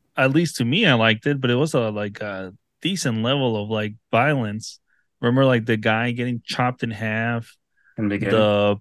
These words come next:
Speaker 1: people, like, getting stabbed, all this crazy shit happening. I'm like, "Oh," um, I was surprised at the violence in the show.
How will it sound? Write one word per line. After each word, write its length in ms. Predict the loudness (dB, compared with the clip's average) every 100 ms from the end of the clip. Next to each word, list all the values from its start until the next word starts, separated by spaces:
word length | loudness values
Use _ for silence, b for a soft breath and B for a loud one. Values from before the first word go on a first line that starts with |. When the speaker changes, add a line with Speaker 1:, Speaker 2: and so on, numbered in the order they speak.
| -2
Speaker 1:
people, 240 | -2 2 2
like, 160 | 2
getting 240 | 0 -2 -4
stabbed, 580 | -2 2 2 2 0
all 140 | 0 -2
this 100 | -4
crazy 380 | -6 -6 -4 -6
shit 240 | -4 -4
happening. 300 | -4 -4 -6
I'm 80 | -6
like, 120 | -8
"Oh," 380 | -10 -8 -10 -10 -16 -12
um, 300 | -8 -8 -6
I 60 | -4
was 160 | -4
surprised 420 | -6 -4 -4 -2 -4
at 120 | -4
the 200 | -4 -4
violence 400 | -4 -4 -6 -8
in 80 | -10
the 100 | -10
show. 320 | -6 -8 -8